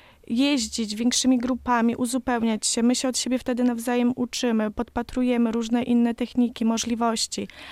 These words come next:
A też takie akcje jak na przykład, y, tu koleżanka mówiła o Dniu Matki, tak? Ale też, y, już drugi raz z rzędu,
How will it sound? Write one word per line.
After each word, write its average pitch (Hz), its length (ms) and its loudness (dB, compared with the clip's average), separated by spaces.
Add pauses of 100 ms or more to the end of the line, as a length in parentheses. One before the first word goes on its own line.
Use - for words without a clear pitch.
(160)
A 240 120 0
też 247 160 0
takie 254 420 -2
akcje 233 300 -2
jak 226 120 -4
na 240 80 -2
przykład, - 360 -6
y, - 40 -4 (1080)
tu 254 80 -4
koleżanka 240 500 0
mówiła 233 380 0
o 220 100 -2
Dniu 240 220 4
Matki, 370 400 0
tak? 233 240 -2
Ale 233 220 0
też, 247 260 -2
y, - 40 -8 (320)
już 226 180 -2
drugi 233 300 -2
raz 226 160 -2
z - 40 -8
rzędu, 233 680 -2